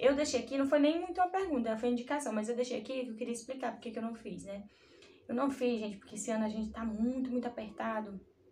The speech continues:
E o que eu puder tá economizando, eu vou tá. E assim, eu, qualquer coisinha que você faça hoje tem gasto, entendeu? E aí também ele trabalha de dia, faz bico à noite. Não, não tem, a gente não tem muito tempo aqui. Por isso que eu quero voltar muito pro Piauí, porque lá a gente trabalha,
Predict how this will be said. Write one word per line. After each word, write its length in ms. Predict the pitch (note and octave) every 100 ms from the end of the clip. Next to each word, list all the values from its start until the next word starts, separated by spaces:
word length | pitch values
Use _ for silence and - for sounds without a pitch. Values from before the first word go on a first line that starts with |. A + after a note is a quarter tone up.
| _ _ _ _ _ - - - -
E 380 | A3+ A3 A3+ A3+
o 80 | A3+
que 100 | C4
eu 80 |
puder 320 | B3+ D4 C4 B3+
tá 140 | B3
economizando, 960 | A#3+ A#3+ A3+ A#3 G#3+ A3+ A3+ G#3+ G3+ -
eu 100 | G#3+
vou 200 | G#3+ A3+
tá. 300 | B3+ A3 G3 - - -
E 100 | B3
assim, 200 | D#4 D#4
eu, 180 | C4 C4 - - - - - -
qualquer 260 | D4 C#4+ E4+
coisinha 260 | G4+ F#4
que 60 | F4
você 120 | E4+
faça 360 | E4 D#4 D4 C#4+
hoje 240 | C#4+ C#4+
tem 180 | - F4+
gasto, 380 | F4+ G#3+ G3 G#3+
entendeu? 480 | G#3 A3 A#3+ G#3+ G#3 - - -
E 100 | -
aí 220 | C4 C4+ C#4
também 280 | C#4+ C#4 C#4
ele 100 | C4+
trabalha 380 | C#4 C4 C4
de 140 | C4 B3+
dia, 460 | G#3+ G#3 A3 A3
faz 240 | G#3 A3+ A3
bico 240 | A#3+ A#3
à 80 | A#3+
noite. 720 | A3 F#3+ G3+ G3+ G3+ G3+ - -
Não, 360 | A3+ B3 C4 -
não 200 | C4 D#4+
tem, 180 | D#4+ G4+
a 160 | F4 B3+
gente 220 | C4+ C4+
não 140 | E4
tem 200 | F4+ C4 C4
muito 220 | C#4 C#4
tempo 240 | C#4 B3+
aqui. 220 | C4 C4 -
Por 160 | -
isso 140 | A#3+ -
que 60 |
eu 60 | C#4+
quero 180 | C#4 A#3+
voltar 260 | B3 B3
muito 280 | C#4 C4+ C4+
pro 100 | -
Piauí, 400 | - B3+ G#3 G#3
porque 240 | A#3 A3
lá 160 | G#3+ G#3+
a 40 |
gente 240 | G#3+ A3+ -
trabalha, 540 | A#3+ A#3+ G3+ G3 A3